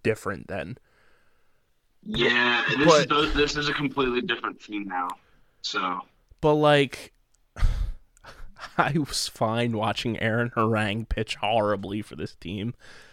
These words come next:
Speaker 1: And now
Speaker 2: God.
Speaker 1: I can't, I can't do Matt Moore anymore. Like, I'm gonna pull up his, uh,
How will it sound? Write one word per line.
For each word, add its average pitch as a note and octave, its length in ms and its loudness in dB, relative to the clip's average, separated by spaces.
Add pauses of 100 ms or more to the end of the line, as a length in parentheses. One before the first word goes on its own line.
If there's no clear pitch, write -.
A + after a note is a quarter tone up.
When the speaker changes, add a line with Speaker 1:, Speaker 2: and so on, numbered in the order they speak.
(360)
Speaker 1:
And B2+ 260 2
now B2+ 500 4
Speaker 2:
God. A#2+ 140 -4 (380)
Speaker 1:
I B2 220 4
can't, C#3+ 560 2
I B2+ 120 2
can't B2 600 -4
do B2+ 140 0
Matt A2+ 320 -2
Moore G#2+ 260 -4
anymore. G#2+ 540 -8
Like, B2 400 0 (500)
I'm D3 120 8
gonna F3+ 120 8
pull D3+ 320 6
up C3+ 220 6 (340)
his, B2+ 540 2
uh, G#2+ 460 0